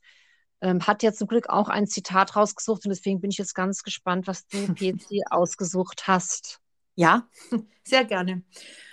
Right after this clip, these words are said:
Speaker 2: Das Zitat, ähm, ist, äh, von dem Schriftsteller, ähm, Robert Louis Stevenson. Das ist der Mann, der, ähm, zum Beispiel die Schatzinsel geschrieben hat.
Speaker 1: Ja.
Speaker 2: Und er sagte: „Es geht im Leben nicht darum,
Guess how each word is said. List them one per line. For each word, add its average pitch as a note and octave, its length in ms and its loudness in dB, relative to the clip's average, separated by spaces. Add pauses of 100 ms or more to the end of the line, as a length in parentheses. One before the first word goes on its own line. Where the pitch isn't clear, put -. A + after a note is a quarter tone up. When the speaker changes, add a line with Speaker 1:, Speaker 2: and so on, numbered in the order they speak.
Speaker 2:
Das - 260 -16
Zitat, A3 800 4
ähm, G3+ 680 0
ist, - 380 -10
äh, F#3+ 300 -2
von G3+ 160 0
dem G3 120 2
Schriftsteller, G3 1300 -2
ähm, F3+ 340 -4
Robert A3 380 4
Louis G#3+ 360 2
Stevenson. F3 560 0
Das F3 140 -2
ist G#3 160 0
der F#3+ 120 2
Mann, F3+ 340 4
der, F3+ 640 0
ähm, F3+ 340 -6 (300)
zum G#3 140 0
Beispiel G3 260 0
die - 40 -4
Schatzinsel A3 600 -2
geschrieben E3 580 -8
hat. - 220 -14 (640)
Speaker 1:
Ja. F3+ 280 0 (300)
Speaker 2:
Und G#3 160 4
er G#3+ 120 6
sagte: - 460 -4 (320)
„Es - 240 -4
geht B3 180 -2
im C4 160 6
Leben F#3+ 340 4
nicht F#3+ 300 0
darum, E3+ 540 0